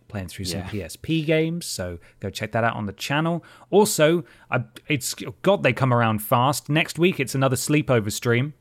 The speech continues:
Speaker 2: Is it? Oh, boy.
Speaker 1: Yeah, they, they keep, <laughs> they don't stop coming, do they?
Speaker 2: No.
Speaker 1: They do not stop coming. So if you're, again, if you're a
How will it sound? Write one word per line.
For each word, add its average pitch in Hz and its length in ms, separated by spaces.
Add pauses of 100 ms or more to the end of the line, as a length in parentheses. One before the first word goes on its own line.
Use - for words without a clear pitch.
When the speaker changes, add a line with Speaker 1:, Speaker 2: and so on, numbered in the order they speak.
(500)
Speaker 2:
Is 139 160
it? 196 300 (120)
Oh, 127 180
boy. 123 320
Speaker 1:
Yeah, 123 180
they, 123 240 (100)
they 127 140
keep, 160 280 (120)
<laughs> - 140
they 151 100
don't 143 200
stop - 260
coming, 123 320
do 120 100
they? 98 280 (460)
Speaker 2:
No. 98 360 (260)
Speaker 1:
They 110 100
do 117 100
not 123 200
stop 110 240
coming. 107 260
So 131 120
if 131 160
you're, 143 300
again, 139 360
if 101 140
you're 110 220
a 104 60